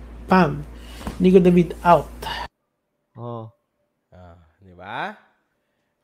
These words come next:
Speaker 3: Oh.
Speaker 2: Ang bait. Ano siya? Parang
Speaker 3: Iba.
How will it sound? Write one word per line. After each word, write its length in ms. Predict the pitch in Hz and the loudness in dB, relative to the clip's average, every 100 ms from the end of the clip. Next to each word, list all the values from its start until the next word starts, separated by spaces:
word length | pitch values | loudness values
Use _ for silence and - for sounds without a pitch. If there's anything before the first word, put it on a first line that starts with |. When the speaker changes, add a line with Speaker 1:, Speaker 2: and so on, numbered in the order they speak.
| _ | _
Speaker 3:
Oh. 340 | 107 98 90 80 _ _ | -20 -20 -20 -20 _ _
Speaker 2:
Ang 100 | 123 123 | -12 -6
bait. 300 | 117 185 - | -6 -6 -10
Ano 220 | 160 170 | -10 -8
siya? 200 | 175 208 | -6 -8
Parang 340 | 226 190 202 208 | -6 -4 -4 -6
Speaker 3:
Iba. 540 | 139 139 175 220 120 | -12 -6 -4 -4 -6